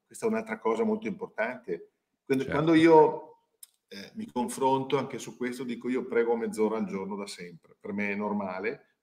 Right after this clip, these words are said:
Speaker 1: faccio parte del, di un gruppo di preghiera che si chiama Coroncina della Divina Misericordia, preghiamo per circa quattrocento casi all'anno di tumori, di robe, eccetera. Ma per me è normale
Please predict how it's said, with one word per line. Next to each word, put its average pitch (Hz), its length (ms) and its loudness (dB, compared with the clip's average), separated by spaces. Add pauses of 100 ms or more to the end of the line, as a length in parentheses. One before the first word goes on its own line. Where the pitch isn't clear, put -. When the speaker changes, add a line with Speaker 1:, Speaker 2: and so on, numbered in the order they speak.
Speaker 1:
faccio - 260 -8
parte 101 340 -4
del, 90 440 -8 (320)
di 98 120 -8
un 98 80 -4
gruppo 113 280 -4
di 98 100 -6
preghiera 98 320 -4
che 101 80 -8
si - 100 -16
chiama 95 240 -6
Coroncina 95 480 -6
della 90 140 -4
Divina 92 260 -6
Misericordia, 123 800 -4 (500)
preghiamo 113 420 2
per 101 160 -2
circa - 320 -6
quattrocento 110 600 -4
casi 101 680 -6
all'anno 95 520 -8
di 87 220 -20
tumori, 90 480 -14
di 90 120 -12
robe, 85 300 -16
eccetera. - 300 -20 (300)
Ma - 80 -20
per - 140 -16
me 190 100 -6
è 170 40 -2
normale 113 880 -4